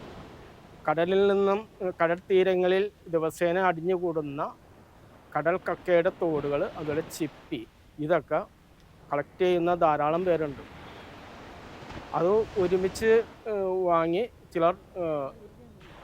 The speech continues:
മില്ലുകളിൽ അത് പൊടിച്ച് ആണ് ഈ കക്കപ്പൊടി, കടൽ കക്കപ്പൊടി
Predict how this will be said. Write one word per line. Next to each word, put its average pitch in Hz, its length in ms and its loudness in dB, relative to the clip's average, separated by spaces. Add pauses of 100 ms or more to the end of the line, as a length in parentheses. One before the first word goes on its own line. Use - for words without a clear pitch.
(160)
മില്ലുകളിൽ 160 480 -2 (200)
അത് 160 100 -2 (120)
പൊടിച്ച് - 840 -8 (540)
ആണ് 151 120 -10 (140)
ഈ 175 40 -8 (100)
കക്കപ്പൊടി, 147 520 -6 (120)
കടൽ 160 220 -2 (100)
കക്കപ്പൊടി 139 600 -6